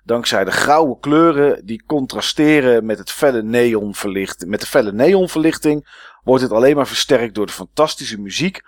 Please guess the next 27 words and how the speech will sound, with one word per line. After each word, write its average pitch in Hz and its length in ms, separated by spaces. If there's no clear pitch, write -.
Desondanks 190 920
zijn 127 260
er 117 140
toch 196 400
wat, 104 540
eh, 101 240
luchtige 170 600
momentjes 123 680
zoals - 400
de 90 220
crossdress 165 960
en 107 300
badhuisscène 135 1080
om 131 180
nog 113 160
maar 110 120
eens 110 140
af 120 180
en 113 80
toe 123 180
een 107 100
lach 139 300
op 113 160
je 107 60
gezicht 98 420
te 90 120
toveren. 85 580